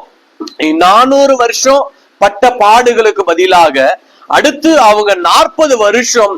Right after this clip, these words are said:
இனிமையான மகிமையான பாதைக்குள்ளாக தேவன் அவர்களை அவர் நடத்தினார். நாம புரிந்து கொள்ளணும். இந்த இடத்துல நம்முடைய விசுவாசத்துக்காக நான் சொல்லுகிறேன், நம்முடைய வாழ்க்கையில கடினங்கள், நெருக்கங்கள், இது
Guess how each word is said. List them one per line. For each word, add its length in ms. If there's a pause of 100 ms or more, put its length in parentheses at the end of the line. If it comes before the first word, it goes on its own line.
(400)
இனிமையான 720 (600)
மகிமையான 760 (200)
பாதைக்குள்ளாக 840 (460)
தேவன் 520 (180)
அவர்களை 440 (160)
அவர் 180
நடத்தினார். 680 (1160)
நாம 240 (100)
புரிந்து 300
கொள்ளணும். 420
இந்த 140
இடத்துல 280
நம்முடைய 240
விசுவாசத்துக்காக 840
நான் 180
சொல்லுகிறேன், 400 (580)
நம்முடைய 260
வாழ்க்கையில 500 (120)
கடினங்கள், 640 (340)
நெருக்கங்கள், 760 (480)
இது 140